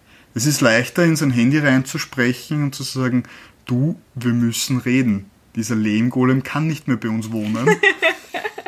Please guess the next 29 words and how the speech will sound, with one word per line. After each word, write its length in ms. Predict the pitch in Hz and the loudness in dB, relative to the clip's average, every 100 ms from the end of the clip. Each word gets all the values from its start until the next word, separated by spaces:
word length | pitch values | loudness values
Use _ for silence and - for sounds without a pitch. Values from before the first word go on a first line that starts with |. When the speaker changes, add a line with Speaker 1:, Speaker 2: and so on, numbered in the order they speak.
| - - | -16 -4
Speaker 1:
Und 500 | 139 135 135 135 131 | 2 4 4 2 0
damit 300 | 127 117 165 | 0 0 0
hat 120 | 180 175 | 0 0
man 80 | |
das 240 | 170 165 - 160 - | 0 -2 -4 -12 -4
Gespräch 480 | 160 - 143 135 | -4 0 0 2
initiiert. 540 | 143 131 - 185 170 - | 2 0 0 0 0 0
Da 80 | 127 | 2
muss 320 | 127 135 - | 2 2 0
der 100 | 151 | -2
andere 400 | 127 135 151 151 | 0 0 0 -2
auf 140 | 139 | -2
einen 280 | 135 127 120 | -2 0 -2
zukommen 840 | - - 135 - - 143 143 185 214 - - - 139 - | -4 -4 -2 0 0 0 0 -2 -4 -10 -16 -12 -10 -8
und 100 | 139 | -4
Speaker 2:
Und 80 | 254 | -2
Speaker 1:
damit 240 | 123 135 | -2 2
Speaker 2:
sagen, 320 | 208 214 214 226 269 269 - 285 | 4 4 2 -2 -2 -6 -12 -6
„Dieser 240 | 285 277 | -2 0
Lehmgolem 920 | 254 254 247 254 247 339 262 254 269 | 0 0 0 -2 -4 -2 0 0 -2
ist 180 | 240 226 | -6 -6
mein 220 | 220 233 | -6 -2
bester 440 | 208 226 190 277 277 | 0 0 -2 -4 -4
Freund 520 | 233 285 285 214 208 | 0 2 4 2 -2
und 220 | 294 262 | -4 -2
er 120 | 220 | -2
geht 220 | 226 262 247 | -2 -4 -4
nirgendwo 560 | 269 320 294 240 247 | -2 0 0 0 -2
hin.“ 420 | 277 240 269 262 | -2 -6 -6 -10